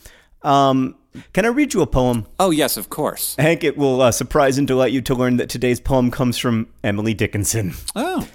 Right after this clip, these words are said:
Speaker 1: "There is no frigate like a book to take us lands away,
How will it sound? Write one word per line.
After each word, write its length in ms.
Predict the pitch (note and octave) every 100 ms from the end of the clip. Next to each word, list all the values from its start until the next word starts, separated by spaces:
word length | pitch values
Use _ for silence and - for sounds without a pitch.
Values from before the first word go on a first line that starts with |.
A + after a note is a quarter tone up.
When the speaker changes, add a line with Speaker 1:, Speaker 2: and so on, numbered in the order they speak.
| _
Speaker 1:
"There 200 | B2 F3
is 160 | - C4+
no 160 | C4 C4
frigate 520 | - F#3 D#3+ C#3+ -
like 180 | B2 A#2
a 60 |
book 560 | F2 G2+ F2+ - - - _
to 80 | -
take 240 | - B2+
us 200 | A2+ -
lands 420 | G#2 G#2+ G#2+ G#2
away, 520 | A2+ G2 G#2 G2 F#2+